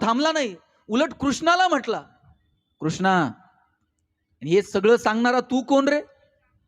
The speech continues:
गुरामागं चालणारा तू गुराखी, तुझा जन्म झाला बंदीगृहात आणि तू मला हे तत्वज्ञान सांगतोय? तुझं प्रवचन तिकडं अर्जुनाला देऊन दे, मी दुर्योधन आहे, मला सांगायचा तुला अधिकार नाही." आणि एवढं म्हणून थांबला नाही, दुर्योधनानं सैन्याला आदेश दिला,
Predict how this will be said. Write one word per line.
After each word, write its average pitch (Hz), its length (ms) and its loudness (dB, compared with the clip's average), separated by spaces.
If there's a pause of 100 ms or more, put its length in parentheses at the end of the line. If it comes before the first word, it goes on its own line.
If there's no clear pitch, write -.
(240)
गुरामागं 196 460 2
चालणारा 208 400 0
तू 220 160 -2
गुराखी, 185 480 0
तुझा 220 220 0
जन्म 196 320 2
झाला 202 260 2
बंदीगृहात 175 600 0 (240)
आणि 156 160 -2
तू 240 200 -2
मला 262 180 2
हे 254 140 2
तत्वज्ञान 285 500 -2
सांगतोय? 262 380 -4 (800)
तुझं 165 180 2
प्रवचन 214 460 2
तिकडं 233 240 0
अर्जुनाला 226 420 2
देऊन 233 260 2
दे, 208 220 0 (760)
मी 131 80 0
दुर्योधन 220 520 2
आहे, 190 320 -2 (680)
मला 208 220 0
सांगायचा 214 420 -2
तुला 214 220 2
अधिकार 214 360 0
नाही." 196 220 -4 (240)
आणि 175 220 -4
एवढं 208 260 4
म्हणून 262 280 0
थांबला 226 300 0
नाही, 190 200 -2 (260)
दुर्योधनानं 190 520 2
सैन्याला 185 460 0
आदेश 175 260 0
दिला, 175 260 2